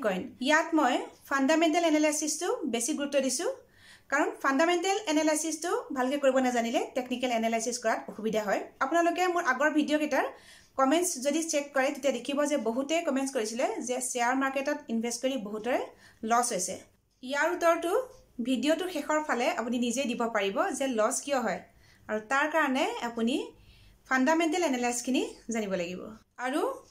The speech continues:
মই এইটো নিবিচাৰোঁ যে আপোনালোকেও লছ খাওক। আপোনালোকে শ্বেয়াৰত পইচা লগাইছোঁ বুলি নাভাবিব, শ্বেয়াৰত ইনভেষ্ট কৰিছোঁ বুলি ভাবিব, কাৰণ ইনভেষ্টমেণ্ট শব্দটোৰ লগত ছিকিউৰিটি বা ছেফটি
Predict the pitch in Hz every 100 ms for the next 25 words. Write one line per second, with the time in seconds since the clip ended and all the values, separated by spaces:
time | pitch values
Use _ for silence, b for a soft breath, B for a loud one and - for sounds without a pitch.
0 | - 277 330 294 330 320 285 294 247 330
1 | - - _ 226 262 359 - - _ -
2 | 220 247 254 247 302 508 - - 233 220
3 | - 208 175 - - _ b b b b
4 | b b b 269 311 359 370 269 240 392
5 | 539 403 - - 302 285 302 349 - 262
6 | 262 320 247 220 277 302 320 330 277 254
7 | 220 190 190 - _ _ - - 233 240
8 | 294 - - b b b - 226 226 320
9 | - 262 262 247 247 202 196 190 - b
10 | b - 196 214 247 254 320 339 370 330
11 | 269 320 233 311 339 381 - - 285 -
12 | 311 320 330 427 - - - 247 254 -
13 | 269 262 -